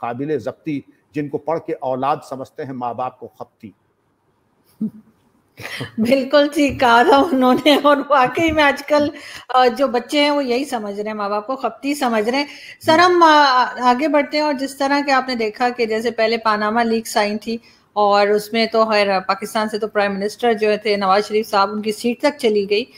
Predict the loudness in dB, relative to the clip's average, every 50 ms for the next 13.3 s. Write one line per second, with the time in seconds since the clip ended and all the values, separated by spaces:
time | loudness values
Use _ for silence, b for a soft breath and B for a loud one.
0 | B B B B B B 4 4 4 4 2 -2 -4 -2 -2 0 2 2 4 4
1 | 4 2 2 2 4 4 4 4 2 2 2 2 2 2 2 4 4 4 4 4
2 | 2 2 -2 -2 -2 -4 -2 2 2 2 2 2 0 0 -4 -2 0 -2 -2 -2
3 | -2 0 2 2 2 2 2 -2 0 2 2 2 2 2 0 -2 -2 -4 -6 -6
4 | -4 -4 -4 -4 -4 -4 -4 -4 -6 -6 -6 -6 -6 -6 -4 -4 -2 0 0 0
5 | -2 -4 -6 B B B B B B 0 2 2 2 2 4 6 6 6 6 6
6 | 4 4 4 6 6 4 4 2 2 2 2 4 4 4 4 4 4 4 4 2
7 | 2 2 0 -2 -4 -2 0 0 0 2 2 4 4 4 2 2 0 0 0 2
8 | 2 4 4 4 4 4 2 0 -2 -2 -2 -2 -2 -4 -14 -14 -6 0 2 4
9 | 4 2 2 0 4 4 4 6 4 4 2 4 4 4 4 2 0 -4 -4 -4
10 | -6 -8 -6 -6 -6 -6 -6 -6 -8 -8 -4 -2 0 0 0 2 2 2 2 2
11 | 2 0 2 0 -2 -2 -2 -2 0 2 2 0 -2 -6 -8 -6 -2 0 2 2
12 | 2 0 -2 -6 -6 -6 -6 -6 -6 -8 -8 -8 -4 -2 -4 -4 -4 -4 -8 -6
13 | -4 -4 -2 0 0 -2